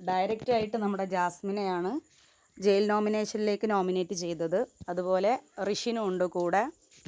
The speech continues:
ജാസ്മിനെ ജയിൽ നോമിനേഷനിൽ കൊണ്ടുവന്നത് അൺഫെയർ ആയി എന്നൊരു പൊതു അഭിപ്രായമുണ്ട്.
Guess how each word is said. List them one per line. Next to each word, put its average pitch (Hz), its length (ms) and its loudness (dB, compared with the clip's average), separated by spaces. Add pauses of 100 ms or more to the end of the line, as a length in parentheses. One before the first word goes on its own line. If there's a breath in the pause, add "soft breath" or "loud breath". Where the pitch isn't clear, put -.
(1040)
ജാസ്മിനെ 190 600 2
ജയിൽ 208 320 2
നോമിനേഷനിൽ 220 640 -2
കൊണ്ടുവന്നത് 208 800 0
അൺഫെയർ 226 500 0
ആയി 233 180 2
എന്നൊരു 226 680 0
പൊതു 208 180 0
അഭിപ്രായമുണ്ട്. 185 960 0